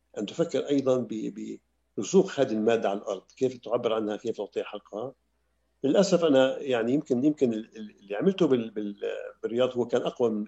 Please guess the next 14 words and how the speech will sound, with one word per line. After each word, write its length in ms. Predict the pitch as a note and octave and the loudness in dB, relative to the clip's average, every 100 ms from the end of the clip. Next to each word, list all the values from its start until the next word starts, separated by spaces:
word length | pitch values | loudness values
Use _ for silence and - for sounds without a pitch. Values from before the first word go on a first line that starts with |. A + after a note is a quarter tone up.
| - | -10
اللي، 160 | G2+ | -12
من 80 | G2+ | -10
اللي 180 | G2+ G2+ | -10 -8
جرى 240 | G#2+ G#2+ | -4 -2
معي 220 | G#2+ G2+ F#2+ | -2 -4 -8
بال-، 260 | F#2+ - _ - F#2 F#2 - | -12 -20 _ -16 -16 -16 -14
بعمان، 400 | G2+ G2+ A#2 C3 | -14 -8 -2 -2
لأنه 400 | A#2+ B2 B2 A#2+ - _ _ _ A2 | -2 -2 -2 -4 -10 _ _ _ -2
أعمال 200 | C3+ C#3 | 0 2
الرياض 220 | C#3 - | 0 0
كلها 200 | C3+ A#2 | 0 0
كانت 180 | A#2+ A2+ | -2 -4
أعمال 240 | A#2 A2 | -4 -4
حجرية، 580 | - G2 G2+ G2 F#2+ | -4 -2 0 -2 -8